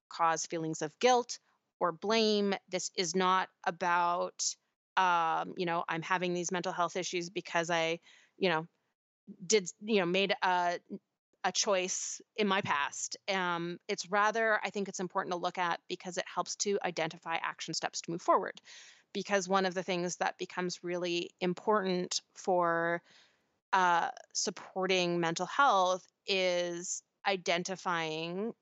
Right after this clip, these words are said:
I think, really specific tasks that we can do that are going to be high value in terms of, um,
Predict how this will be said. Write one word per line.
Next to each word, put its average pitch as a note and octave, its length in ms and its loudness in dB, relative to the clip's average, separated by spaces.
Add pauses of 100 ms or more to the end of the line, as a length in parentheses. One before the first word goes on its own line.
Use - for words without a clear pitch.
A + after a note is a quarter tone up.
(120)
I F3 80 0
think, F3 240 -4 (180)
really A3 300 0
specific F3 800 -4 (840)
tasks - 680 -4
that G#3 140 -4
we F3+ 120 -4
can E3+ 220 -2
do F3 460 -2 (600)
that F3 340 4
are F#3 80 2
going F3+ 280 0
to E3 60 -6
be E3 400 -4
high F3+ 300 0
value E3 540 0
in E3+ 120 -4
terms E3 440 -4 (100)
of, E3 500 0 (600)
um, E3+ 380 0